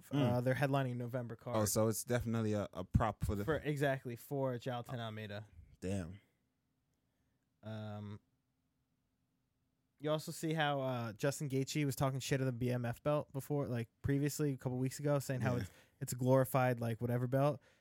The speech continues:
Speaker 1: He com-, did a complete one eighty now, and he's like, "You know, it's actually pretty cool. <laughs> I respect it." Like, he's all,
Speaker 2: <laughs>
Speaker 1: now he's all about it.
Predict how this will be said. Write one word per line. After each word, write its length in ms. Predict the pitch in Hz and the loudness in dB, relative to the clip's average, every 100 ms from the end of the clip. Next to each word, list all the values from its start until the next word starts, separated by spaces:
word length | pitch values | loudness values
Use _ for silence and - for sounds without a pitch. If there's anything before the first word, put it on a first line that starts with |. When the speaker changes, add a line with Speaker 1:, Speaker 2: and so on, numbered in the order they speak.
| _ | _
Speaker 1:
He 140 | - 139 | -6 2
com-, 180 | 143 131 | 2 2
did 140 | 143 156 | 0 2
a 40 | |
complete 400 | 160 147 165 165 | 2 0 2 2
one 300 | 143 151 160 | 4 6 6
eighty 280 | 160 151 143 | 4 4 4
now, 220 | 135 127 | 4 4
and 80 | 127 | 2
he's 140 | 127 | 4
like, 200 | 127 120 | 4 2
"You 60 | 131 | 2
know, 80 | 127 | 2
it's 120 | 131 | 4
actually 220 | 131 131 | 2 2
pretty 220 | - 117 - | 0 0 0
cool. 420 | 127 120 120 117 139 | 2 4 4 0 -2
<laughs> 140 | 143 | 2
I 20 | 180 | 4
respect 520 | - - 277 294 - - | 4 6 6 6 4 4
it." 120 | 311 | 6
Like, 180 | 190 190 | 4 2
he's 180 | 214 | -2
all, 180 | - 180 - - | -2 -2 -4 -8
Speaker 2:
<laughs> 160 | - | 0
Speaker 1:
now 140 | 175 202 | 6 8
he's 120 | 202 | 8
all 160 | 196 | 6
about 340 | 190 170 180 165 | 6 8 8 6
it. 160 | 127 | 4